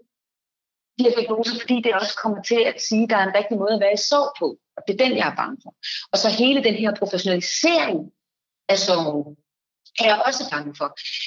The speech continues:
Altså her for, en, det er jo snart flere år siden, der, der, der lancerede det Nationale Sorgcenter, som jeg, parentes bemærket,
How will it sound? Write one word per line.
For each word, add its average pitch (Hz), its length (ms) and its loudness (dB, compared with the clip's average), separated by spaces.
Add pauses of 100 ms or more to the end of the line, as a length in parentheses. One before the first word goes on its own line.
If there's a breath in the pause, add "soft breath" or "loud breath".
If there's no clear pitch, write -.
(140 loud breath)
Altså 226 140 2
her 247 220 4 (100)
for, 190 360 2
en, 160 240 -8
det 180 60 -2
er 180 40 2
jo 190 80 2
snart 180 320 -2
flere 196 180 2
år 170 140 0
siden, 202 380 -2
der, 185 140 4 (300)
der, 190 400 2 (760 loud breath)
der 196 80 0
lancerede 202 720 0
det 185 80 -6
Nationale 185 360 -4
Sorgcenter, 196 520 0
som 175 200 -2
jeg, 165 220 0 (760)
parentes 175 460 0
bemærket, 180 540 0